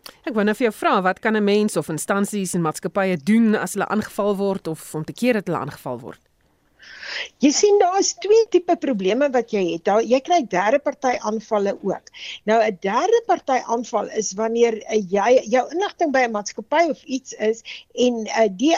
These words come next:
Speaker 2: ouens val die maatskappy aan en deur die maatskappy aan te val, kry hulle jou inligting. Daar was byvoorbeeld 'n groot, eh, kasseie aanval gewees wat sewentien lande, honderd maatskappye geraak het van Suid-Afrika ook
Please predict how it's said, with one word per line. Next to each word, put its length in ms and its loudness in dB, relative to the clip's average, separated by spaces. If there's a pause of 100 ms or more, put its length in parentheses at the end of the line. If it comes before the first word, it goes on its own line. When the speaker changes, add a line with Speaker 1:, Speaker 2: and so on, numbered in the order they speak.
Speaker 2:
ouens 260 0
val 160 2
die 120 -6
maatskappy 760 0
aan 200 -4
en 240 -4
deur 180 2
die 80 -2
maatskappy 680 0
aan 160 -2
te 100 -10
val, 220 -4
kry 180 -2
hulle 220 2
jou 320 -2
inligting. 440 -6 (280)
Daar 120 2
was 180 -2
byvoorbeeld 760 -4
'n 40 -4
groot, 560 2
eh, 380 2
kasseie 480 0
aanval 420 -2
gewees 360 -2
wat 160 -10
sewentien 520 -2
lande, 260 2
honderd 320 -2
maatskappye 540 -4
geraak 320 -2
het 140 -4
van 120 -6
Suid-Afrika 720 -2
ook 200 -2